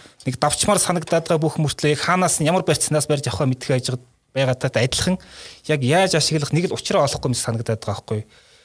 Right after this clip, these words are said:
Тэгэхээр ер нь одоо C R M систем ашиглахын давуу талууд гэвэл та одоо хамгийн чухал давуу талууд нь юу гэж нэрлэх вэ?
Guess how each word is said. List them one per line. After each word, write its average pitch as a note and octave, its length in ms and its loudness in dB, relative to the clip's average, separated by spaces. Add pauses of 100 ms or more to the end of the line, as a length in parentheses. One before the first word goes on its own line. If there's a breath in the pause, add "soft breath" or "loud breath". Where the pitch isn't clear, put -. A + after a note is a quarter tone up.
(140 soft breath)
Тэгэхээр F#3 320 0
ер F#3+ 160 4
нь G3+ 80 4
одоо F3+ 560 2
C - 240 0
R F#3+ 160 4
M E3+ 80 0
систем D#3 400 0
ашиглахын D3 560 0 (400)
давуу D#3+ 240 2
талууд C#3+ 400 -2
гэвэл B2 160 2
та A#2 160 0
одоо A#2 80 -2
хамгийн C3 320 -2
чухал - 240 -4
давуу A#2+ 160 2
талууд A2 320 -2
нь A2 80 -4
юу A2 80 -2
гэж G#2+ 160 -6
нэрлэх - 240 -6
вэ? - 120 -20